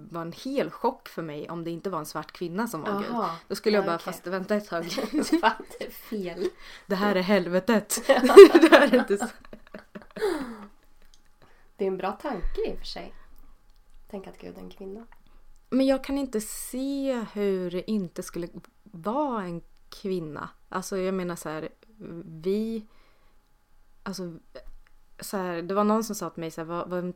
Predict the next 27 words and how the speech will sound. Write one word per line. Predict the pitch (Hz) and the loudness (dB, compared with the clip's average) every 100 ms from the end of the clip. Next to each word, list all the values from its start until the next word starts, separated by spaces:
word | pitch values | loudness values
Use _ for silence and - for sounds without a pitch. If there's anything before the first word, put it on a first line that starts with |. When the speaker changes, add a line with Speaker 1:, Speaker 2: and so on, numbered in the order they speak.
| - | -8
Speaker 1:
vad | 190 185 | -6 -6
tror | 180 | -4
du | 170 | -4
den | 165 | -4
första | 170 185 - 165 | -8 -10 -8 -6
människan | 175 165 170 190 160 | -6 -8 -8 -8 -8
var? | - - - _ | -12 -16 -20 _
Man | - 180 175 | -6 -4 -4
eller | 170 | -6
kvinna?" | 165 190 175 190 | -6 -4 -2 -2
Då | |
tänkte | 190 202 170 143 | -2 -4 -6 -4
jag, | |
"Ja, | 156 160 | -4 -4
fast | 175 - | -6 -8
den | 165 160 | -6 -6
som | 160 165 160 | -8 -10 -6
födde | - 175 160 185 262 247 - - - - - | -4 -4 -2 0 0 -4 -12 -16 -16 -16 -12
den | - | -10
första | 175 180 - 170 | -8 -8 -8 -8
människan | 165 156 160 156 | -6 -6 -4 -4
måste | 160 - 165 | -4 -6 -6
ju | |
ha | 165 | -6
varit | 165 | -8
en | 165 | -10
kvinna." | - 165 160 170 | -10 -10 -8 -10